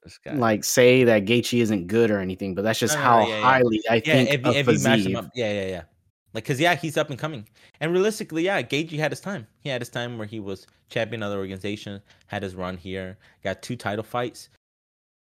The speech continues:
Speaker 1: Yeah, I think at this point, Gaethje is a guy who's making it, 'cause I don't even see him moving up divisions. He's not even
Speaker 2: Oh,
Speaker 1: like a,
Speaker 2: no.
Speaker 1: like a Dustin
Speaker 2: Oh,
Speaker 1: Poirier. Like,
Speaker 2: no.
Speaker 1: one fifty-five is his division.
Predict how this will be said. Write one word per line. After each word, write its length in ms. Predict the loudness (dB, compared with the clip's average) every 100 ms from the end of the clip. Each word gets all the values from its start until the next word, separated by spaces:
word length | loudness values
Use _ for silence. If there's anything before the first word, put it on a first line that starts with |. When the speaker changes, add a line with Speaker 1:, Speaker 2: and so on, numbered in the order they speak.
| _ _ _
Speaker 1:
Yeah, 180 | -10 -6
I 120 | -6
think 180 | -6 -6
at 140 | -6 -6
this 160 | -8
point, 280 | -8 -12 -8
Gaethje 400 | -6 -8 -8 -10
is 120 | -10 -8
a 40 |
guy 240 | -8 -8
who's 280 | -8 -12 -14 _ _ -18
making 380 | -12 -12 -12 -14
it, 60 | -10
'cause 120 | -4
I 120 | -4
don't 120 | -4
even 160 | -6 -8
see 140 | -10
him 180 | -10 -8
moving 240 | -8 -8
up 120 | -10 -10
divisions. 600 | -10 -12 -12 -18 -20 _ _ _ _ _ _
He's 160 | -14 -8
not 160 | -4 2
even 100 | 4
Speaker 2:
Oh, 60 |
Speaker 1:
like 160 | 4 2
a, 60 | 0
Speaker 2:
no. 140 | -4
Speaker 1:
like 160 | -12 -12
a 40 | -6
Dustin 260 | -6 -6
Speaker 2:
Oh, 60 | -6
Speaker 1:
Poirier. 140 | -6
Like, 140 | -6 -10
Speaker 2:
no. 60 | -10
Speaker 1:
one 180 | -8 -6
fifty-five 440 | -8 -4 -4 -4
is 80 | -6
his 160 | -10 -8
division. 540 | -10 -10 -10 -12